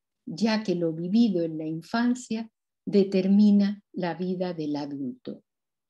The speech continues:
Collet Soler, en una conferencia que dio en Medellín y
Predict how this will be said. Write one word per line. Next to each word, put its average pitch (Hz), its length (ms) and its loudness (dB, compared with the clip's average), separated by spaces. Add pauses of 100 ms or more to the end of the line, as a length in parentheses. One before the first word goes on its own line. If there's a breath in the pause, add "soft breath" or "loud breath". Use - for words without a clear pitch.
(1400)
Collet 214 240 4
Soler, 233 600 -2 (120)
en 180 160 -2
una 185 280 -4
conferencia 170 920 -4
que 156 140 -8
dio 165 200 -4
en 160 140 -6
Medellín 160 640 -2
y 147 160 -2